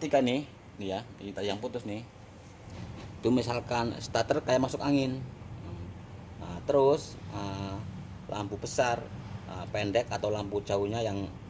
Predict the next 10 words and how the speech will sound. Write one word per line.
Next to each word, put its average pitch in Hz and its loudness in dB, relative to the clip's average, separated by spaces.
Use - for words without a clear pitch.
dim 117 2
mati, 123 0
ini 110 -4
di 98 -4
sini 101 -2
ya. 85 -6
Nah, 95 -6
misalkan 131 6
ini 135 -4
kan 180 4